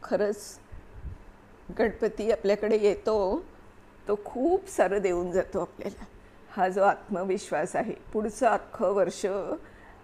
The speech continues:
त्या आत्मविश्वासावर, त्या भावनेच्या जोरावरती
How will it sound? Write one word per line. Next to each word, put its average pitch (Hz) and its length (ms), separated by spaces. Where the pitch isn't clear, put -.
त्या 226 180
आत्मविश्वासावर, 190 1200
त्या 196 420
भावनेच्या 202 760
जोरावरती 185 1080